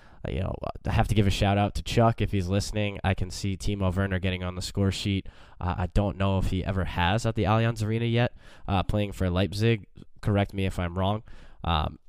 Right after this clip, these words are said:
you know, I, I can see us cau-, I can see him causing us some problems, and Nagelsmann coming out with a very tactically sound plan to disrupt us. But,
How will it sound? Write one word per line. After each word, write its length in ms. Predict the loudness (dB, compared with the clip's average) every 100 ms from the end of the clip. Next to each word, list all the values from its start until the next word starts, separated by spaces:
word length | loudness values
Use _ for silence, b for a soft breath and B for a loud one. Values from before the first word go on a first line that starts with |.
| -20 -20 _ -20 _ _
you 80 | -4
know, 80 | -2
I, 280 | -2 -2 -2
I 40 |
can 200 | -2 -4
see 200 | -2 -2
us 100 | -2
cau-, 240 | 0 0 0
I 140 | -2 -2
can 140 | -4
see 200 | -6 -4
him 160 | -4 -4
causing 360 | -2 -2 -2
us 120 | -6
some 160 | -6 -4
problems, 480 | 0 0 0 -2 -4
and 120 | -2
Nagelsmann 540 | -2 -2 -4 -6 -6 -10 B B
coming 240 | -2 0 2
out 120 | 2
with 120 | 0
a 60 | 0
very 280 | 2 2 4
tactically 520 | 4 4 0 -4 -4
sound 400 | -2 -2 -2 -2
plan 280 | -2 -2 -2
to 100 | -2
disrupt 460 | -2 -2 -2 0
us. 180 | -2 -2
But, 280 | -2 0 -2